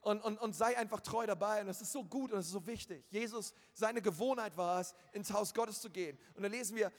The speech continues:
am Ende seines Dienstes in Lukas zweiundzwanzig neununddreißig, "Und Jesus ging hinaus und begab sich nach seiner Gewohnheit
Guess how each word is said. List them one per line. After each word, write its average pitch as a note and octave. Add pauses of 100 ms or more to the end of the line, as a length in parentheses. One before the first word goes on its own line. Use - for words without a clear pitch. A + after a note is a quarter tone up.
(160)
am G3+
Ende C4
seines F#3+
Dienstes F#3
in F#3+
Lukas G3+
zweiundzwanzig G#3
neununddreißig, G3 (320)
"Und G3
Jesus G#3+
ging A3+
hinaus G#3
und F#3
begab G3+
sich F#3+
nach G3
seiner G3
Gewohnheit F3